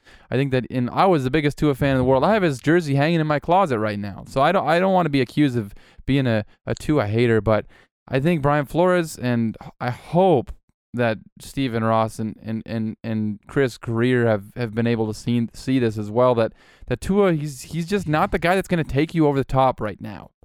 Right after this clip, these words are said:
Will he ever develop into it? I don't know. But with a championship level defense, and, you know, this is a good team. This team has talent.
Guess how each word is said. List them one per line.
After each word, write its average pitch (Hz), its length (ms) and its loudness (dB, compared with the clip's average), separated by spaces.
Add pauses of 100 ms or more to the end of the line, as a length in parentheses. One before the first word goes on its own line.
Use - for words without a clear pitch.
(180)
Will 175 180 4
he 190 100 6
ever 185 160 4
develop 165 340 2
into 185 200 2
it? 190 140 0
I 147 120 2
don't 170 200 0
know. 123 280 4 (240)
But 139 80 2
with 151 100 2
a 165 60 2
championship 202 600 -2
level 165 220 2
defense, 135 640 -2 (320)
and, 127 280 -4 (140)
you 143 140 0
know, 135 100 2
this 185 240 0
is 302 100 0
a 294 60 4
good 185 260 2
team. 151 440 0
This 175 200 0
team 226 220 2
has 143 320 0
talent. 120 540 -2